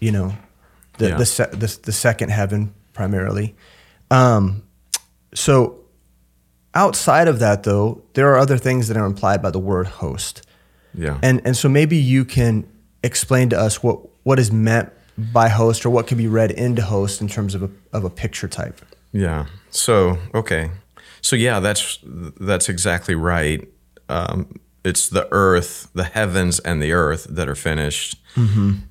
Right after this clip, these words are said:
Speaker 2: and all the host of them. So everything, like, this would be what we saw in verse sixteen, Genesis one sixteen. It's everything that fills the earth, everything that fills the,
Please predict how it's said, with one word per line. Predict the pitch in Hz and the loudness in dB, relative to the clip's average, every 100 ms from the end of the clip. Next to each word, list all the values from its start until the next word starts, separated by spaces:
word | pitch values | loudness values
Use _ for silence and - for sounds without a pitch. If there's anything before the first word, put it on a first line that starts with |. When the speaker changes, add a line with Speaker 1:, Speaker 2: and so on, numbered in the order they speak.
| _ | _
Speaker 2:
and | 92 87 | -2 0
all | 90 85 | 0 0
the | 85 | -2
host | - - 104 98 - - | -6 -4 -2 -2 -4 -4
of | 95 82 | -4 -4
them. | 78 78 | -4 -4
So | - 82 | -6 -4
everything, | 87 101 98 85 85 78 67 - - 82 - | -2 -4 -2 -2 -2 -4 -8 -14 -14 -14 -6
like, | 85 | -6
this | 92 - | -4 -6
would | 78 | -4
be | 87 | -4
what | 87 | -4
we | 78 | -4
saw | 80 87 82 | -4 -4 -4
in | 80 | -4
verse | 73 76 | -4 -4
sixteen, | - 85 - - 85 76 67 | -6 -6 -6 -6 -6 -6 -8
Genesis | - 87 73 - 73 | -8 -8 -8 -8 -8
one | 87 76 | -8 -6
sixteen. | - 73 - - 73 67 - - - - - | -8 -8 -8 -8 -8 -10 -14 -16 -18 -16 -8
It's | 208 - - - | -4 -4 -6 -4
everything | 110 107 104 95 - 98 90 | -2 0 -2 -2 0 0 2
that | 87 - | -2 -4
fills | - 95 87 80 78 76 - - _ _ _ _ | -4 -2 0 -2 -6 -6 -6 -8 _ _ _ _
the | 85 73 | -6 -2
earth, | 82 71 67 | -2 -2 -4
everything | 78 85 82 90 76 | -6 -6 -6 -6 -8
that | - | -10
fills | - - 87 82 80 76 - | -10 -2 -2 0 -2 -4 -4
the, | 80 73 73 | -4 -4 -6